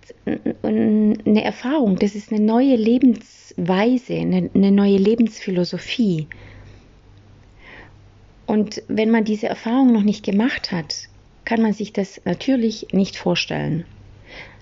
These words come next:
Wir brauchen immer eine Erfahrung, um etwas, um eine Vorstellung dazu zu haben.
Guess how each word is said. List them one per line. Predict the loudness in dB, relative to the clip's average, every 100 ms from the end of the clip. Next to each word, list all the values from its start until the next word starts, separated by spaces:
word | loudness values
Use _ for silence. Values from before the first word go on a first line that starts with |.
| -20 -20 -20 -2
Wir | -2 0
brauchen | 0 0 2 0 0
immer | 2 2 2
eine | -2 -2
Erfahrung, | -4 -4 -6 -2 2 2 0 -8 -20 -20 -6
um | -2
etwas, | -2 -4 -2 -2 -2 -8 -20 _ -20 -20 -20 -20 -20 -8
um | -4
eine | -4
Vorstellung | -2 -4 -2 -4 -2
dazu | -4 -6 -10
zu | -8 -6
haben. | -4 -2 -4